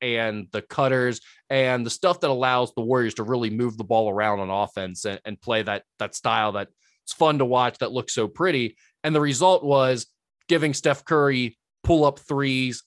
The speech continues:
and threes off of curls, and he ends up with forty-three points and just an iconic N B A Finals performance. And then in Game five,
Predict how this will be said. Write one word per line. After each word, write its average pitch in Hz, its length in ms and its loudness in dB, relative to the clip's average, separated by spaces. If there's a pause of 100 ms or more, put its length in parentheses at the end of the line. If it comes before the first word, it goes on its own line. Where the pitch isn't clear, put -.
and 117 220 -6
threes 139 240 -2
off 127 160 0
of 110 100 -14
curls, 123 520 0 (160)
and 147 100 -2
he 139 80 2
ends 131 140 -2
up 123 100 -6
with 117 100 -12
forty-three 117 500 -6
points 104 460 -6
and 113 220 -4
just 110 220 -6 (240)
an 131 80 -2
iconic 117 720 -4 (320)
N 147 120 0
B 139 100 -2
A 127 80 0
Finals 117 360 -2
performance. 110 640 -2 (420)
And 175 160 2
then 180 100 6
in 156 120 0
Game 139 260 0
five, 175 580 0